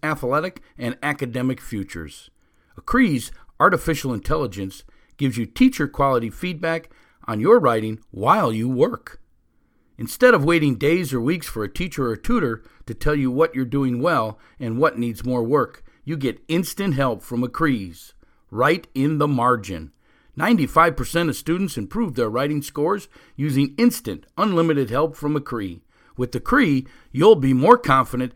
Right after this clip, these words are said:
that you're communicating well and expressing your ideas before you even show your writing to a writing expert. Go create an account with Acree right now. E C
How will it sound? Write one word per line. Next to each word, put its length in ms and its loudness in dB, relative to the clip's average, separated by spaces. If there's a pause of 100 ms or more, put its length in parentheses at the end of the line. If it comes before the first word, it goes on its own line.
(160)
that 180 -6
you're 80 0
communicating 720 0
well 300 -4 (160)
and 100 0
expressing 540 -2
your 180 4
ideas 500 -2 (200)
before 400 -2
you 140 2
even 300 0
show 220 0
your 220 -2
writing 420 0 (380)
to 160 0
a 40 0
writing 380 2
expert. 520 -8 (640)
Go 160 6
create 340 4
an 100 0
account 380 0
with 140 -4
Acree 600 -4
right 280 -4
now. 400 -6 (440)
E 200 4
C 440 -8